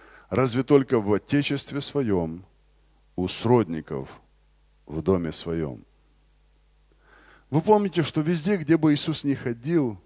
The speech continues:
везде ходила толпа, они слушали его, он был для них огромным авторитетом. Они ходили за ним днем и ночью,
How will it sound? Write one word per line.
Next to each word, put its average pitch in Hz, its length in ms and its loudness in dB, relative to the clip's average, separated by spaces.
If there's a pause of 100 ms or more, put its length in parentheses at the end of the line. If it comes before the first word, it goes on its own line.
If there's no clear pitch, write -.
(120)
везде 104 280 -4
ходила 120 380 -2
толпа, 139 580 -4 (800)
они 107 240 -4
слушали 147 600 -2
его, 131 260 -4
он 113 160 -8
был 117 140 -2
для 117 120 -4
них 127 240 -4 (160)
огромным 156 640 4
авторитетом. 143 880 -4 (960)
Они 143 280 4
ходили 147 720 4 (240)
за 127 240 0
ним 131 280 2
днем 156 400 2
и 180 40 2
ночью, 160 640 2